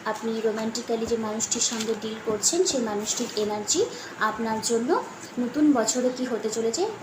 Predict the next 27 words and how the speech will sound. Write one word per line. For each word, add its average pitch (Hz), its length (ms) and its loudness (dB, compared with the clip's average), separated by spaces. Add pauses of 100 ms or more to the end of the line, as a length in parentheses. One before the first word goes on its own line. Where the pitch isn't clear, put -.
(140)
specially 285 420 2
আজকের 202 400 2
দিনে। 214 340 -8
ওকে, 480 140 -2 (680)
তো 226 60 -2
আমি 220 160 -2
কার্ড 220 180 2
শাফল 254 300 -2
করি, 269 380 0
আপনারা 226 460 0
চাইলে 220 420 2
breathe 220 180 4
in, 226 80 0
breathe 233 240 -2
out 233 160 -2
করতে 247 300 -4
পারেন, 240 180 0 (120)
পার্সনের 220 440 2
ইমেজটাও 220 480 -2
ভাববেন, 247 440 0
তাহলে 208 180 -6
আমার 208 180 -8
এনার্জিটা 208 480 -8
পিক 214 140 -6 (100)
করতে 220 260 -4
সুবিধা 214 400 -2
হবে। 202 240 -10